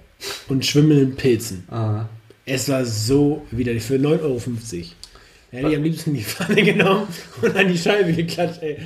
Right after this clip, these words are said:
Speaker 1: Hör
Speaker 2: Was,
Speaker 1: mal!
Speaker 2: was total, was total Overload ist, aber was, was mir ein Kumpel von, äh, von, von uns, sag ich jetzt auch einfach mal, äh, Shoutout, der, er ist ja Künstler, da kann man's ja auch sagen, also Shoutout an Jan von Zion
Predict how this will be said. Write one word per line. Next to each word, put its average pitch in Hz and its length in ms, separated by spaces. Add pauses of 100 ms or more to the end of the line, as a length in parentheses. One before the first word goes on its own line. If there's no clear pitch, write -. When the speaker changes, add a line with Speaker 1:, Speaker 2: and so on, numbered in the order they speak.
(160)
Speaker 1:
Hör 220 80
Speaker 2:
Was, 277 60
Speaker 1:
mal! 285 300 (460)
Speaker 2:
was - 240
total, 196 520 (240)
was 147 100
total 160 440
Overload 135 600
ist, 127 300
aber 131 380
was, 143 180 (160)
was 135 140
mir 143 80
ein 135 100
Kumpel 196 320
von, 135 180
äh, 127 160
von, 123 340 (260)
von 143 180
uns, 165 200
sag 143 100
ich 127 60
jetzt 123 100
auch 120 120
einfach 120 220
mal, 147 180 (300)
äh, 120 540
Shoutout, 156 420 (460)
der, - 320
er 165 140
ist 175 100
ja 139 80
Künstler, 151 500
da 117 120
kann 131 180
man's 127 140
ja 120 60
auch 120 60
sagen, 131 240
also 123 140
Shoutout 165 340
an 123 160
Jan 135 280
von 123 200
Zion 127 520